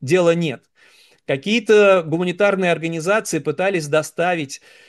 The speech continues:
посылки, э, с продовольствием советским военнопленным, но тоже просто просили в ответ на это со стороны Советского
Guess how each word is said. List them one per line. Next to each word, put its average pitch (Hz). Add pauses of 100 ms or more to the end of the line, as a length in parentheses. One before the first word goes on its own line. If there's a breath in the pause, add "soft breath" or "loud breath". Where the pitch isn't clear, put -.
(260 soft breath)
посылки, 196
э, 147 (300 loud breath)
с 156
продовольствием 170
советским 165
военнопленным, 165
но 175
тоже 208
просто 202
просили 170 (280 soft breath)
в 139
ответ 170
на 147
это 214
со 160
стороны 175
Советского 165